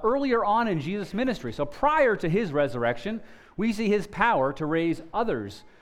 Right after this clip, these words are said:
from the dead. So if you have a Bible, uh, you can turn to this passage. It'll also be on the screen behind me. I'm gonna invite you all to stand with me.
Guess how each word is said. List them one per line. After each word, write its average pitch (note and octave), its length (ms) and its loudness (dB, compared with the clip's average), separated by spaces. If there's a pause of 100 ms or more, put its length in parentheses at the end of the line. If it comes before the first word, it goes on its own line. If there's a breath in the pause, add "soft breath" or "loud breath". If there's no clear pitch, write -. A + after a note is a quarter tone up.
(120)
from D3+ 160 0
the C3+ 100 2
dead. G#2 340 0
So F3+ 120 -6
if G3+ 200 -4
you C4 60 0
have A#3 100 2
a C3 40 -2
Bible, D#3+ 440 4
uh, B2+ 100 -4
you C3+ 120 -2
can B2+ 160 -4
turn D#3+ 220 -2
to D#3+ 60 0
this D3+ 100 -6
passage. D#3+ 580 -2 (320 loud breath)
It'll D#3 160 -2
also E3 400 4
be D#3+ 160 0
on D3 160 2
the C3+ 60 -2
screen F3 320 -4
behind C3+ 340 0
me. A#3+ 160 -6 (400 loud breath)
I'm E3+ 140 0
gonna F#3 100 4
invite E3+ 380 2
you F3 80 2
all E3+ 100 4
to C#3+ 140 -6
stand G3 480 -2
with D#3+ 120 2
me. A#3 220 0